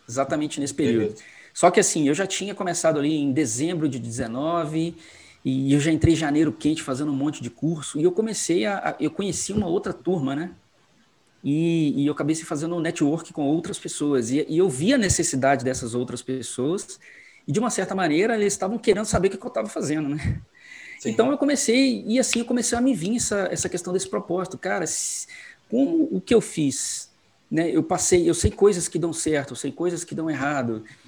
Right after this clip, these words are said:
Speaker 1: É, e, e, e outra coisa, Igor, é você falar, né, cara, que eu vejo hoje muito é isso. É, a pessoa pega um livro, estuda, e ele começa a falar daquele livro ali.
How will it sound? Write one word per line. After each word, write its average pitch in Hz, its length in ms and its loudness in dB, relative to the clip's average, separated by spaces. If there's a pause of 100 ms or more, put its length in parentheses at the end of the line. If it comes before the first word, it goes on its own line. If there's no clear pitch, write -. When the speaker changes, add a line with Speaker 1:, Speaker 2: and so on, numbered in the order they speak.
(240)
Speaker 1:
É, 139 460 2
e, 143 180 -2
e, 156 280 0
e 185 60 8
outra 202 180 2
coisa, 185 340 2
Igor, 120 300 2
é 139 80 2
você 160 280 0
falar, 147 480 0
né, 185 160 -2
cara, 131 200 2
que 131 80 -4
eu 147 80 0
vejo 135 280 0
hoje 139 180 0
muito 156 260 0
é - 20 6
isso. 139 400 0 (640)
É, 135 520 4
a 147 80 4
pessoa 170 580 0
pega 160 260 2
um 175 60 2
livro, 190 300 2
estuda, 208 680 0
e 147 120 2
ele 175 80 4
começa 175 380 -4
a 165 40 -6
falar 160 300 0
daquele 160 260 0
livro 127 320 0
ali. 107 240 -4